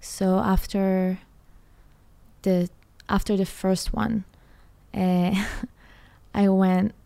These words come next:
by myself with two of my, fr-, I mean,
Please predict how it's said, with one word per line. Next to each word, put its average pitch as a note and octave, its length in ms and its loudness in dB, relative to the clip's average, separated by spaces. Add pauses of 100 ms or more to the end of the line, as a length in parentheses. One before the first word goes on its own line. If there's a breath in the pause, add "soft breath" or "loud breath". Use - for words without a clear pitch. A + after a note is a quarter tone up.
(960)
by G3+ 360 4
myself F#3 800 -2
with F#3 380 0 (300)
two - 180 0
of G3 100 0
my, G3+ 220 6
fr-, - 160 -10 (200)
I - 40 0
mean, G3+ 340 4